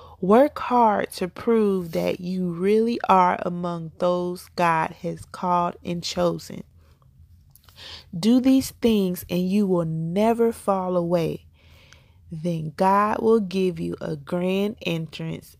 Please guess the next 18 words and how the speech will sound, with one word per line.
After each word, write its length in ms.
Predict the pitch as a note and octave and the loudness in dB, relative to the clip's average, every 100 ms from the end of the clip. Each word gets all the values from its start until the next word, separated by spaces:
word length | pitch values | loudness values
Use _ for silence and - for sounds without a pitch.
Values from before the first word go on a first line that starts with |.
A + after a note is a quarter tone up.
| - | -10
into 420 | D#3+ D#3 F#3+ F3+ | -10 -6 -6 -4
the 300 | E3+ - D#3 | -4 -6 -8
eternal 640 | - - A3 A3+ A#3+ A#3 | -10 -6 -4 -4 -4 -4
kingdom 640 | A#3 - G3 F3 E3+ E3 D#3+ | -4 -4 -4 -4 -6 -8 -6
of 200 | E3+ E3 | -6 -4
our 180 | E3+ E3 | -4 -4
Lord 500 | E3 E3 E3 E3+ - | -2 0 2 0 -2
and 180 | - E3 | -6 -8
Savior 680 | - - E3 D#3 D#3 D#3+ D#3+ - | -6 -4 -2 -4 -4 -6 -8 -10
Jesus 560 | - D#3+ D#3 - - | -10 -10 -10 -10 -10
Christ. 420 | - - - - - - - - _ _ _ _ _ - - _ _ _ - - - - - - - - | -14 -14 -12 -12 -16 -20 -20 -20 _ _ _ _ _ -20 -20 _ _ _ -20 -18 -18 -20 -20 -20 -10 0
Lord, 460 | F#3+ F#3+ G3 - | 4 4 4 2
thank 320 | - A3+ A3+ | -2 -4 -4
you 80 | G#3+ | -6
for 440 | G3+ G3 F#3 F3+ F3 | -4 0 2 2 0
the 180 | E3+ | -2
word, 440 | E3+ F#3+ G3 G3+ G3 | 0 2 2 0 -4
Father. 680 | - G3 F#3+ F#3+ F#3+ F#3+ | -2 2 2 2 0 -2